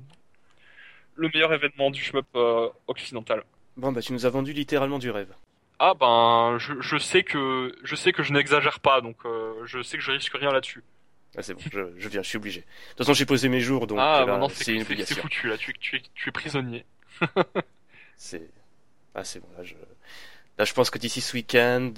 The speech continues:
Speaker 2: j'ai le trajet, euh, qui sera planifié, le logement sur place aussi, donc là.
Speaker 1: D'ailleurs, n'hésitez pas à réserver vos billets dès maintenant, si vous voulez le faire, vos billets, vos places, euh, d'hôtel, et cetera, parce que c'est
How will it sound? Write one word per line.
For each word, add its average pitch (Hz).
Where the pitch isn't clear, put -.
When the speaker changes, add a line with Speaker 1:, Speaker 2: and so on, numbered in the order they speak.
Speaker 2:
j'ai 110
le 110
trajet, 110
euh, 95
qui 107
sera 104
planifié, 110
le 104
logement 101
sur -
place -
aussi, 92
donc 80
là. 82
Speaker 1:
D'ailleurs, 139
n'hésitez 139
pas 165
à 143
réserver 131
vos 131
billets 123
dès 135
maintenant, 131
si -
vous 120
voulez 123
le 120
faire, 135
vos 131
billets, 139
vos 135
places, 139
euh, 120
d'hôtel, 131
et 131
cetera, 135
parce -
que -
c'est 120